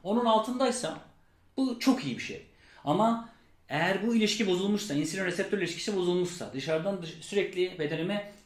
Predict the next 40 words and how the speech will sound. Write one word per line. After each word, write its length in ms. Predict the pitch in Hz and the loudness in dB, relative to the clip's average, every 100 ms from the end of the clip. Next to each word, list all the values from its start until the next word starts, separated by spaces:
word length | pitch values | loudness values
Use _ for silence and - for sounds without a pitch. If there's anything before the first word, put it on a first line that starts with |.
| _ | _
şeker 400 | - 160 214 220 | -4 2 6 8
giriyorsa 400 | 180 156 151 175 | 6 -2 -4 -2
ve 80 | 165 | -2
beden 220 | 170 190 | -2 -2
bununla 160 | 196 | 0
baş 140 | 185 180 | 0 0
edemiyorsa 480 | 175 160 131 147 - | -2 -2 -2 -6 0
pankreas 380 | 226 - 180 | 0 2 -2
sürekli 300 | 175 226 - | 0 0 0
insülini 320 | 165 160 160 143 | -6 -4 -2 -2
artırır. 340 | 120 127 120 - - - | -2 -6 -8 -16 -14 0
Artırır, 340 | 165 214 180 | 0 0 2
artırır. 420 | 202 202 196 190 | 2 2 -2 -4
Bir 60 | 233 | -2
noktadan 360 | 202 175 156 | -2 -2 -2
sonra 460 | 147 160 160 196 208 - - - | -2 -4 0 0 -2 -12 -20 -8
on 240 | 185 240 233 | 2 4 4
tane 260 | 180 156 | 2 2
insülinle 360 | 160 175 196 185 | 0 -2 -4 -2
yapacağım 360 | 143 139 135 135 | 0 0 0 0
işi 240 | 226 - | -4 -2
elli 260 | 175 175 190 | 0 2 2
tane 180 | 160 147 | 4 2
insülinle 280 | 139 143 131 | 2 0 0
yapmaya 280 | 117 120 | 0 -6
başlarım. 320 | 104 101 101 - - _ | -8 -10 -14 -16 -20 _
Yirmi 280 | - 175 220 | -2 2 4
tane 120 | 220 | 4
insülinle 200 | 185 165 | 2 2
yapmaya 280 | 143 139 123 | 0 0 -4
başlarım. 320 | 113 - 107 104 - - - _ 160 | -6 -8 -12 -14 -20 -20 -20 _ 0
Ve 120 | 175 | 6
ne 60 | |
olur? 400 | 226 185 147 - - - | 6 6 2 -6 -18 -4
Beden 200 | 170 202 | -2 0
aslında 480 | 202 - 208 196 147 | -2 -2 0 0 2
varlığın 340 | 160 180 202 | 2 4 2
içinde 200 | 190 202 | 0 2
yokluk 240 | 175 170 180 | 2 2 -2
hisseder. 440 | - 107 - - | -2 -8 -8 -16